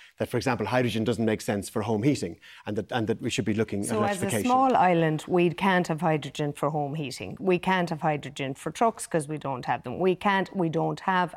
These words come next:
Speaker 2: anything as an alternative. Let me just give you a practical application. An electric truck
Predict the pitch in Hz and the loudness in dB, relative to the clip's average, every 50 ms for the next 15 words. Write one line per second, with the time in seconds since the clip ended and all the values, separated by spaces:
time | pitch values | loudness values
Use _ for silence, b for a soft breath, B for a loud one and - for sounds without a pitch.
0 | - - 233 277 262 247 208 - - 165 170 160 156 B B B B - 139 214 | -4 -2 0 2 2 0 0 -2 -4 -2 -2 -2 -4 B B B B -2 -2 0
1 | 202 202 202 185 180 170 - - 170 165 151 143 - 233 - - 277 220 262 240 | 0 -2 0 0 0 0 0 0 0 0 0 -2 -2 -2 0 -2 -2 0 -2 -2
2 | - - 220 202 214 185 - - - 190 175 - - - 151 - 160 156 - - | -2 -2 -2 -2 -2 -4 -4 -2 -2 -2 -2 -2 -8 -14 -10 -6 -6 -6 -6 -4
3 | - 160 - - - - - - 143 196 165 - - - - B B B B B | -6 -6 -6 -6 -10 -10 -6 -4 -4 -4 -4 -8 -12 -14 -16 B B B B B
4 | B B 240 247 254 247 254 240 233 247 - - 190 - - - - - 196 165 | B B 2 4 4 6 4 2 2 -2 -4 -6 -6 -6 -6 -8 0 0 0 0
5 | - - - | 0 -6 -20